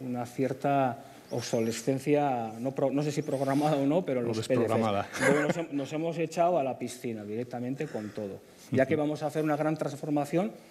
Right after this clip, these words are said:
Speaker 1: pues la hacemos global.
Speaker 2: Y ya que estamos hablando de todo este proyecto, ¿no? De vital importancia,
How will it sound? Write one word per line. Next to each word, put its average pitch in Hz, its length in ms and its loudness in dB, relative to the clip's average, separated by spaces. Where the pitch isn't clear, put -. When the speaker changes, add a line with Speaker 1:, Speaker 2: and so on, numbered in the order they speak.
Speaker 1:
pues 123 140 0
la 120 80 2
hacemos 139 440 2
global. 98 320 -6
Speaker 2:
Y 117 80 2
ya 131 140 6
que 131 80 -6
estamos 143 220 -6
hablando 131 180 -4
de - 20 -18
todo 139 80 -4
este 131 140 -6
proyecto, 131 440 -2
¿no? 143 160 0
De 120 200 0
vital 113 260 0
importancia, 139 720 -4